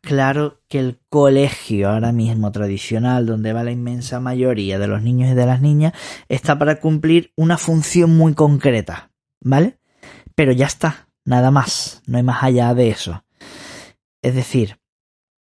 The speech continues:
que en el cole van a medir ciertas áreas de tus hijos, pero ni siquiera van a medir el área del lenguaje ni el área de la matemática, sino que van a medir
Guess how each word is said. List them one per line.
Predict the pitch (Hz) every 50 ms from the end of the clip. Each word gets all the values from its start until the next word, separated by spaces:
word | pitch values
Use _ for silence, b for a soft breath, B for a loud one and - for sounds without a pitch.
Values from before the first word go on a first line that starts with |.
| _ _ _ _ _
que | - - 123
en | 127 127
el | 127 127 127 -
cole | - 147 143 139 135 131 123 113
van | 110 110 117 131 135 139 135 - -
a | - 127 131
medir | 127 120 113 113 123 147 180 226 254 - _ _ _ _ _ _ _ _ _ _ _ -
ciertas | - - - - - 143 143 143 135 131 143 - - 110 98 - - - _ _ _
áreas | - 127 131 135 120 117 104 95 101 - - -
de | 107 110 110
tus | - - 120 - - -
hijos, | 180 175 - - 180 170 -
pero | 139 123 123
ni | 120 117
siquiera | 110 - 113 - - - - 127 123 123 123
van | 123 127 127 127
a | 127 131
medir | 127 123 123 127 123 127
el | 127 127
área | 123 127 120 117 127
del | 123 120
lenguaje | 123 123 120 123 127 139 151 147 127 131 135 135
ni | 135 131
el | 131 127
área | 127 123 123 123 123
de | 123 123
la | 123 123
matemática, | 127 131 123 143 151 180 170 139 - 104 - 87 73
sino | - - 98 98 98
que | 95 104 98
van | 101 107 110
a | 117 120
medir | 127 143 147 147 160 180 - - -